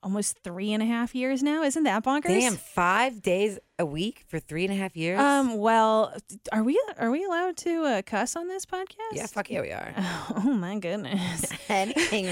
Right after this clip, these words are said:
Speaker 1: Things
Speaker 2: any-
Speaker 1: have changed since I've left the radio
Speaker 2: <laughs>
Speaker 1: station. Um, no, I did. I at first, my fir-, when I first started Pound This, I didn't do five days a week. I was, I didn't even have big plans for it. I was just, I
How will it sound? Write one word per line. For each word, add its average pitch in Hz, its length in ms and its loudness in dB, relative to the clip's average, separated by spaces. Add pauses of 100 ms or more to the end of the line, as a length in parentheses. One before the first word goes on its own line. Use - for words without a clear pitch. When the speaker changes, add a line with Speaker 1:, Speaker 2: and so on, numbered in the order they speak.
Speaker 1:
Things 415 320 6
Speaker 2:
any- 440 80 8
Speaker 1:
have 302 160 2
changed 370 640 8
since 302 320 6
I've 302 260 10
left 262 280 6
the 254 80 6
radio 226 400 6
Speaker 2:
<laughs> - 20 2
Speaker 1:
station. 233 680 4 (480)
Um, 208 680 4 (260)
no, 277 160 6
I 285 160 4
did. 320 360 4 (120)
I 240 220 4
at 226 120 0
first, - 680 0 (340)
my 220 240 2
fir-, 254 180 0
when 240 140 2
I 208 80 2
first 240 240 0
started 240 260 0
Pound 190 320 -2
This, 170 320 -4
I 190 100 -4
didn't 190 180 0
do 180 100 2
five 175 220 -2
days 175 180 -4
a 170 60 -8
week. 156 240 -8
I 190 100 -2
was, 220 220 2
I 208 40 -8
didn't 240 300 2
even 233 140 2
have 202 220 2
big 190 140 -2
plans 226 300 0
for 190 220 -2
it. 175 40 -2
I 170 100 -2
was 185 100 -2
just, - 340 -4
I 196 120 -2